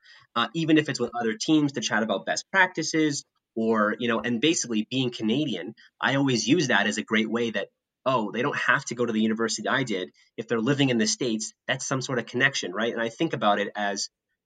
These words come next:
networking is all about trying to find the connection with somebody that you have. You may have to dig and you may have to research a little bit, but almost everyone has some sort of a connection, whether it be an interest, a favorite team, a past job, a college.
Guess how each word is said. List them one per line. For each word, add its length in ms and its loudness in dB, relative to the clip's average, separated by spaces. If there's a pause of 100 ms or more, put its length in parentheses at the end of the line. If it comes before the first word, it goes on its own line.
networking 540 0
is 140 -4
all 180 -2
about 260 -2
trying 300 -6
to 60 -8
find 360 -4
the 60 -6
connection 560 -6
with 120 -8
somebody 520 -4 (260)
that 120 -6
you 140 0
have. 340 -4 (220)
You 80 -2
may 160 2
have 240 -2
to 100 -2
dig 320 -2
and 100 0
you 80 2
may 140 2
have 220 -2
to 120 -8
research 460 -6
a 40 -4
little 180 -4
bit, 200 -4 (240)
but 160 -6
almost 380 -2
everyone 560 -2 (160)
has 260 -2
some 300 -4
sort 260 -4
of 100 -8
a 60 -14
connection, 600 -6 (260)
whether 220 2
it 120 0
be 140 -2
an 100 -4
interest, 640 2 (260)
a 120 -18
favorite 320 -4
team, 580 2 (260)
a 60 -20
past 340 0
job, 500 2
a 120 -6
college. 580 4